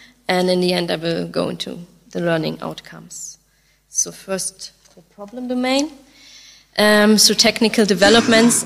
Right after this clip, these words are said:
and sensors and software increasingly becoming invisible and embedded in our environment. Simultaneously,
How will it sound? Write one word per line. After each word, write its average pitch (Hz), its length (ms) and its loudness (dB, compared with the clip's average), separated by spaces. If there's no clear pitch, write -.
and 196 200 -4
sensors 214 400 2
and 208 80 0
software - 460 0
increasingly 208 480 -2
becoming 196 460 -4
invisible 185 520 2
and 180 120 2
embedded 196 360 0
in 190 120 -4
our 175 360 -2
environment. 220 720 2
Simultaneously, 202 960 0